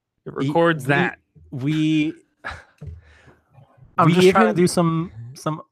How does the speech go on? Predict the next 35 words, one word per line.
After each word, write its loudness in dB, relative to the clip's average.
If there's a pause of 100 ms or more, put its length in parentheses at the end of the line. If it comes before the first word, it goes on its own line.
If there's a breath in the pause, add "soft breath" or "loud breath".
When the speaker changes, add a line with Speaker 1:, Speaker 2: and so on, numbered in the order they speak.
(140)
Speaker 3:
cool 2
angles, -2
some -10
Speaker 1:
Such -4
Speaker 3:
artsy -4
Speaker 1:
a 2
cool 0
Speaker 3:
angles. 0
Speaker 1:
angle, -2
but -2
such -6
a -10
canted -4
angle. -4 (520 loud breath)
Are 4
you 4
Speaker 2:
<laughs> 4
We 4
Speaker 1:
revealing 0
something -6
mysterious? -6 (960 soft breath)
Speaker 2:
You 2
have 0
to -4
watch -4 (220)
the, -6 (140)
the -8
podcast -8
to -14
understand -10
what -10
we're -10
talking -8
about, -4
'cause -2